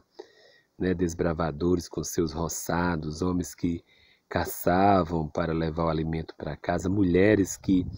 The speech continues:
traziam suas, seus fardos na cabeça, em mulas, jumentos, a pé, que levantavam cedo para vir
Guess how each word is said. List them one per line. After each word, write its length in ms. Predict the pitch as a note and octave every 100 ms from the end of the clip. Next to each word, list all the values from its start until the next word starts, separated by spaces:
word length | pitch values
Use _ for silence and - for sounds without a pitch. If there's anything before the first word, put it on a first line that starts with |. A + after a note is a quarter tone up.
| - - - -
traziam 460 | G2 F#2+ F2 F#2+ F2+
suas, 720 | - - G2 F2+ E2+ - - _ _ -
seus 320 | - - -
fardos 460 | - F#2 F#2 F2
na 140 | F2 D#2+
cabeça, 640 | E2+ D2 E2 F2+ F2+ -
em 80 | F2
mulas, 500 | E2 F2 G2 F#2 E2+
jumentos, 840 | D#2+ F2 D#2+ F2+ G2+ F#2 D#2 D2+ - _ _ _ - -
a 160 | F2+
pé, 640 | - - F2+ F#2+ G2 E2+ _ _ _ _ _ _ _ _ _ _ - -
que 80 |
levantavam 580 | C3+ C3+ C#3 B2 B2 B2
cedo 500 | - - C3 C#3 A#2+
para 220 | F#2+ G2
vir 320 | F2+ G2+ G2